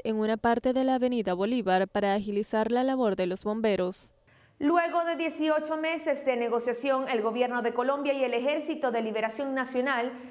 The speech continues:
Speaker 2: firmaron el primer acuerdo de la agenda de negociación de la paz en la ciudad de Caracas.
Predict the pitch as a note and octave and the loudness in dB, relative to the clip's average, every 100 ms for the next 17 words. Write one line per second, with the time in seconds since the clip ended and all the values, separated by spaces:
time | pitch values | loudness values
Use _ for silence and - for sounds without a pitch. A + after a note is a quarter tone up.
0 | - - D4+ D4+ D#4+ D#4+ E4+ E4 D#4+ E4 | -20 -4 -2 0 0 -2 -2 -4 -4 0
1 | F4 F4 F4 F4 E4 D4+ C4+ C#4 F#4 E4+ | -2 0 0 0 0 0 0 -2 -6 -6
2 | A3+ G#3+ G3+ A3+ A#3 A#3+ B3 A#3+ C#4+ C#4+ | -2 0 0 -4 -2 -2 -2 -2 -2 0
3 | B3 A#3 C#4+ C#4 C4+ C4+ C#4+ D4+ D4 E4+ | 0 0 0 0 -2 -6 -2 -4 -4 -6
4 | C4+ A#3 G3 G3 A#3 B3 A3 G#3 F#3+ F3 | 0 0 0 -4 0 0 -2 -2 -2 -4
5 | F#2+ - - | -8 -14 -20